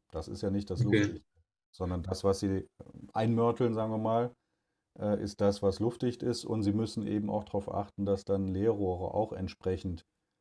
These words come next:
Speaker 1: dazu passend angeschlossen werden. Wenn sie jetzt kein,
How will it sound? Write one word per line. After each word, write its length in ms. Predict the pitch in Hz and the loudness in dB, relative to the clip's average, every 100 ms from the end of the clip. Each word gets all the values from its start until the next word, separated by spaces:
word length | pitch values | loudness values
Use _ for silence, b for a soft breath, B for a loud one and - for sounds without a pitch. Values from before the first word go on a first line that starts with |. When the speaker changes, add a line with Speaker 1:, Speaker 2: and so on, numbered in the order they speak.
| _ _ _ _ - | _ _ _ _ -6
Speaker 1:
dazu 280 | 98 - 101 | -4 -2 -6
passend 420 | - 104 104 101 | 0 0 2 -2
angeschlossen 680 | 101 120 110 104 95 98 87 | 0 2 2 2 0 0 -4
werden. 320 | 87 82 85 | -4 -4 -6
Wenn 120 | 87 | -8
sie 80 | 92 | -6
jetzt 180 | 92 - | -6 -6
kein, 340 | 95 95 92 | -4 -2 -4